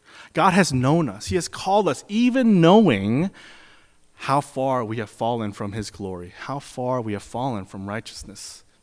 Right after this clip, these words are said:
Despite that, he calls us. He knows us. He's, he knows every hair that is on our head and the hair that's gonna fall out.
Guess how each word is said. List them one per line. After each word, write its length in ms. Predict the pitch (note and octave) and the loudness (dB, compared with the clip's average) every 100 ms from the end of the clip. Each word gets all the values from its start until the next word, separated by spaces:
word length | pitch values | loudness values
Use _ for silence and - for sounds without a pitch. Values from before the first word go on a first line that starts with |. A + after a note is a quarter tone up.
| _ | _
Despite 480 | - - - F3+ - | -14 -12 -10 -12 -12
that, 180 | - - | -16 -14
he 120 | D#3+ | -16
calls 380 | - G3 B3+ - | -12 -12 -12 -12
us. 440 | D#2+ - - - _ _ _ _ _ _ | -18 -18 -18 -18 _ _ _ _ _ _
He 140 | - F3 | -6 -2
knows 480 | F3+ A3 B3+ - | 0 2 0 -4
us. 240 | - - - | -12 -20 -12
He's, 220 | D#3+ D3+ | -10 -10
he 180 | E3+ F#3 | -6 -4
knows 260 | F3+ F3 - | -2 -4 -6
every 320 | F#3 F#3 E3+ | -8 -6 -6
hair 420 | B2+ E3 D3+ G#2 | -4 -2 0 -2
that 160 | A2+ B2+ | -4 -6
is 80 | A#2+ | -8
on 180 | C#3+ | -8
our 120 | C#3+ B2+ | -8 -6
head 160 | D3+ | -6
and 120 | A#2 | -6
the 60 | G2 | -6
hair 240 | - C#3 | -4 -2
that's 160 | A#2+ - | -2 -4
gonna 160 | A#2+ G#2+ | -6 -8
fall 300 | - G#2+ A#2+ | -8 -8 -8
out. 260 | G#2+ - | -10 -18